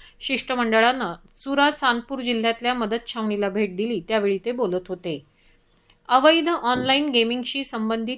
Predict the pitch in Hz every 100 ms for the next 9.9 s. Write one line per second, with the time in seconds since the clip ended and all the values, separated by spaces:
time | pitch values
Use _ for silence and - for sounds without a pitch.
0 | - 240 220 262 247 240 - - 277 294
1 | 285 285 254 214 233 226 233 - 247 247
2 | 165 - - - 240 277 277 330 320 320
3 | 311 269 262 269 269 262 247 240 240 240
4 | 254 247 233 - 226 226 240 240 202 196
5 | 214 208 214 240 214 202 220 190 196 196
6 | 202 170 - - 214 208 240 220 240 220
7 | 247 247 277 226 214 233 262 247 240 247
8 | 240 214 - - - - 226 254 254 294
9 | 247 208 - 254 240 262 262 285